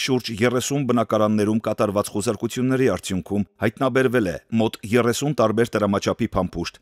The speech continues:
այսպես կոչված, որպես գրեֆ գումար և տարբեր տեսակի ապրանքներ հավաքագրելու մասին ցուցակներ։ Ձեռք բերված բավարար ապացույցների համակցությամբ քրեական ենթամշակույթ կրող խմբավորման երեք անդամին ներկայացվել է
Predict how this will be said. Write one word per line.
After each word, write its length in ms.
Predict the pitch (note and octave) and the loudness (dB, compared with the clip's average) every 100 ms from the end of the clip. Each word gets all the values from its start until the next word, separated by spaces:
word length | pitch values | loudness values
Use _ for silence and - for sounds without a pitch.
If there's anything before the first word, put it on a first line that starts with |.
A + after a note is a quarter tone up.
| - | -2
այսպես 340 | B2+ - D3+ C3+ | -2 0 0 2
կոչված, 340 | C3+ C#3 C#3+ - | 2 0 -2 0
որպես 340 | A2+ A2 C#3 A2 G2+ | -2 2 0 0 0
գրեֆ 240 | A2 G2+ F#2 | 0 0 -4
գումար 360 | F#2 F2 A2+ - G#2 | -2 0 -2 -4 -2
և 160 | A#2 - | -2 0
տարբեր 320 | G2 F#2 C3+ C3+ | 0 2 0 0
տեսակի 360 | A2 G#2+ A2+ F#2 | -2 -2 0 -2
ապրանքներ 500 | G#2 F#2+ F#2 C#3 A#2 | -2 -4 -2 -4 0
հավաքագրելու 600 | G2+ G2 G2 F2+ F2+ G#2+ | 0 0 -2 0 0 0
մասին 320 | F#2 - F#2+ G2 | -2 -2 -4 -4
ցուցակներ։ 600 | G2 - G2 F#2 C#2 - F2+ | -6 -4 -4 -6 -10 -12 -2
Ձեռք 220 | B2+ C#3+ A#2 | 0 0 0
բերված 340 | C#3+ C#3+ B2+ G#2+ | 2 2 0 0
բավարար 360 | A#2+ C3+ C#3+ C3+ | 2 4 4 2
ապացույցների 600 | A#2 - A#2 A2+ A2 A2+ | 0 0 -2 0 0 2
համակցությամբ 680 | G#2 G#2 - F2+ G2+ G2 - - | 2 0 -2 -6 -2 -2 -2 -2
քրեական 460 | A#2+ B2+ B2+ D3 D3+ | 0 2 2 0 -2
ենթամշակույթ 680 | C#3+ C#3 C3+ C3 C3 C3+ B2 B2 | -2 -2 -2 0 -2 -2 -2 0
կրող 200 | A#2 A#2+ | 0 0
խմբավորման 640 | A2 A2+ A2 A2 A2 A#2 - F#2 | 0 0 2 2 0 -2 -2 0
երեք 280 | A#2 B2 A#2 | 0 0 -2
անդամին 380 | G#2+ G#2+ A#2 G#2 | -2 0 2 2
ներկայացվել 640 | G2+ G#2 G2 - G2 | 0 0 -2 -2 -2
է 60 | G2+ | -2